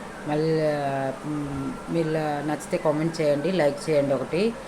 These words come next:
ప్లీజ్ అండి, సబ్స్క్రైబ్ చేసుకోండి. ఆ, కొత్తగా వచ్చిన వాళ్ళు సబ్స్క్రైబ్ చేసుకోండి. ఆ, already సబ్స్క్రైబ్ చేసిన వాళ్ళు లైక్ ఒకటి ఇవ్వండి. ఈ లైక్ ఇచ్చిన వల్ల ఏంటంటే నలుగురికి వెళ్తుందన్నమాట. ఆ, నలుగురికి అది చెల్లుతుంది, అంటే YouTube వాడు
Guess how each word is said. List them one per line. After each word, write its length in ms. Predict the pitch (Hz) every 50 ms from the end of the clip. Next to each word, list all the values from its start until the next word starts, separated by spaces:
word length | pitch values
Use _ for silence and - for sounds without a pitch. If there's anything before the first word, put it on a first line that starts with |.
| - - - - - - - - - - -
ప్లీజ్ 260 | 160 156 165 160 170
అండి, 260 | 165 151 143 160 185
సబ్స్క్రైబ్ 580 | 185 - 165 139 - - - - 160 - - 156
చేసుకోండి. 680 | 151 135 - - - 160 147 139 139 156 185 220 226 233 - - - - - - - - -
ఆ, 220 | 151 151 147 147 147 -
కొత్తగా 340 | - 147 - - 156 165 160
వచ్చిన 280 | 151 - - - 160
వాళ్ళు 240 | 156 151 147 143 180
సబ్స్క్రైబ్ 560 | 185 - - 143 - - - - 147 - -
చేసుకోండి. 540 | 147 131 - - - 139 139 143 175 208 220 220 - - - - - - - - - - -
ఆ, 80 | 151 160 160 160 156 156 156 151 147 151 156
already 240 | 160 160 170 175 170
సబ్స్క్రైబ్ 600 | 170 - - 151 - - - 175 170 156 165 160
చేసిన 240 | 156 151 151 151 160
వాళ్ళు 200 | 151 151 156 190
లైక్ 360 | 214 202 165 143 143 143 - 165
ఒకటి 220 | 151 147 - 139
ఇవ్వండి. 500 | 131 131 143 135 131 131 165 196 226 233 - - - - - - - -
ఈ 40 |
లైక్ 300 | 160 165 160 165 170 165
ఇచ్చిన 280 | 180 170 - 170 160 160
వల్ల 220 | 156 156 151 151
ఏంటంటే 240 | 156 151 151 175 190
నలుగురికి 640 | 214 180 151 147 147 156 151 151 - 196 226 240 233
వెళ్తుందన్నమాట. 840 | 196 160 131 135 139 139 139 - 160 156 147 139 135 127 123 - 170 208 240 240 - - - - - - - - - -
ఆ, 320 | 151 151 151 147 143 139 143
నలుగురికి 720 | 147 147 147 151 151 147 143 - 175 208 208 196 180 -
అది 280 | - 156 - - - 170
చెల్లుతుంది, 520 | 160 156 147 147 - 160 165 196 233 233
అంటే 260 | 208 180 165 - 180
YouTube 320 | 170 165 160 160 170 156 147
వాడు 560 | 156 156 160 151 156 170 208 226 226 202 170